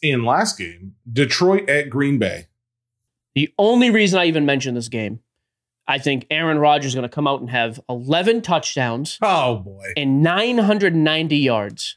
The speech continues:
Speaker 1: How much is this influenced by the fact that he's your Q B on your fantasy team?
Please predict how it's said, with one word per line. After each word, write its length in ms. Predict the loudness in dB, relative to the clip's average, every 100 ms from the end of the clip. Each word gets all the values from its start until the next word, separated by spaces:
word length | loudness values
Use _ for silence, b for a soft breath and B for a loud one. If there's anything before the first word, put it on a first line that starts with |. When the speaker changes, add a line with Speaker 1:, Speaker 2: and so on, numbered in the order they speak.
| _
Speaker 1:
How 220 | -2 0
much 160 | 2 4
is 120 | 4
this 160 | 4 2
influenced 580 | 0 2 2 2 2 0
by 140 | 0
the 100 | 0
fact 260 | 0 -2 0
that 140 | 0
he's 220 | 0 -2
your 120 | -4
Q 240 | -4 -2 0
B 320 | -2 -6 -6
on 240 | -6 -6
your 140 | -6 -8
fantasy 400 | -8 -6 -8 -10
team? 300 | -14 -14